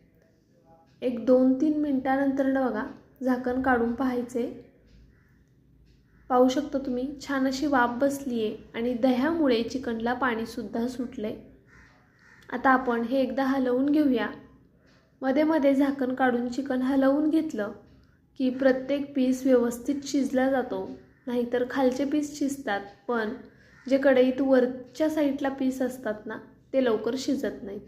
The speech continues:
त्यामुळे मध्ये मध्ये झाकण काढून चिकन हलवून घ्यायचं. आता बघा, आपण इथे ही प्युरी घालून घेऊया. ही प्युरी म्हणजे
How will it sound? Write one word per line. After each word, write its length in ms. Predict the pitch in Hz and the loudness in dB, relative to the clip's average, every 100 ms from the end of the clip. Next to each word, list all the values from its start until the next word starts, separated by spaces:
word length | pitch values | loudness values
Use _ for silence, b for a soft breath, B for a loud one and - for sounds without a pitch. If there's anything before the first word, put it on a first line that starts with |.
| - _ _ b b b _ | -20 _ _ b b b _
त्यामुळे 360 | 262 262 254 247 | 0 4 4 4
मध्ये 240 | 247 240 | 0 0
मध्ये 240 | 240 240 | 0 0
झाकण 380 | 247 254 - 247 | 0 -2 -4 -6
काढून 360 | 277 277 220 220 | -2 -2 -2 -4
चिकन 380 | - 254 247 240 | -8 -6 -4 -2
हलवून 480 | 247 240 247 262 | -2 0 2 4
घ्यायचं. 380 | 262 262 - - - - _ _ b b b _ _ _ | 4 4 2 -8 -16 -20 _ _ b b b _ _ _
आता 280 | 247 269 277 | -2 2 2
बघा, 160 | 240 294 - - _ _ _ _ | 2 -4 -12 -20 _ _ _ _
आपण 280 | 247 247 277 | -8 0 4
इथे 540 | 277 277 247 254 - - | 4 2 0 0 -6 -4
ही 60 | 294 | -4
प्युरी 480 | - 285 254 254 | 2 4 6 6
घालून 320 | 269 285 254 247 | 6 6 4 4
घेऊया. 380 | 262 233 240 311 - _ b b b b b b _ _ - | 2 2 0 -4 -14 _ b b b b b b _ _ 0
ही 120 | 285 | 4
प्युरी 340 | 285 302 262 262 | 6 6 8 6
म्हणजे 560 | 269 247 240 233 - | 4 2 0 0 -4